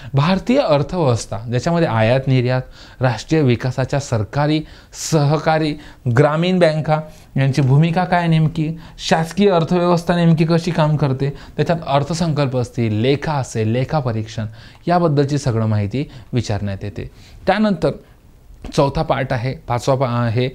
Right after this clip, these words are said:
पंचवार्षिक योजना, नंतर किंमत वाढण्याची कारणे, हे झालं. मग,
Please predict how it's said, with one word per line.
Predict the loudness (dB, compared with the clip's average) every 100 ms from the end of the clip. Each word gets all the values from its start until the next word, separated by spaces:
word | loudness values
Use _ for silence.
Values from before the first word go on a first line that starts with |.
| -10 -20 -2
पंचवार्षिक | 0 2 2 0 -2 -4
योजना, | 0 0 0 -4 -8 -18 -8
नंतर | -2 0 -2 0
किंमत | 0 2 2 2
वाढण्याची | 2 2 -2 -2 -4
कारणे, | -2 -4 -4 -8 -12 -8
हे | -4
झालं. | -2 -4 -6 -12 -6
मग, | -2